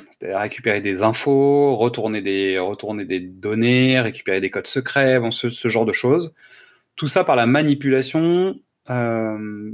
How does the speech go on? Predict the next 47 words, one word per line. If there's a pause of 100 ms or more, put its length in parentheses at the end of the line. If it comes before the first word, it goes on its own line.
d'un
contexte.
En
général,
ils
ont
tendance
à
utiliser (140)
des
décors
de
cinéma, (500)
des
masques
pour
devenir
certains
des
personnages
et
les
imiter,
mettre
le
personnage
cible
dans
une
situation
qui
l'oblige (320)
à
donner
les
informations
et
les,
les
insights
qu'il
a
sur,
euh,
sur
un
sujet.